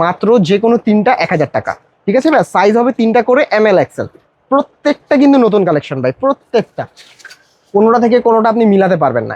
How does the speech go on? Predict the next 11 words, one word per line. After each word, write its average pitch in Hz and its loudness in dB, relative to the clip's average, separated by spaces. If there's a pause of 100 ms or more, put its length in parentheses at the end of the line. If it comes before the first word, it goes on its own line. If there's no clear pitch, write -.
এই 196 2
যে 147 0 (340)
মাত্র 190 -4 (140)
থাকছে 220 -2 (140)
তিনটা 220 2 (180)
এক - -4
হাজার, 123 -2 (380)
সাইজ 196 0
হবে 220 0
তিনটা 226 0
করে 226 4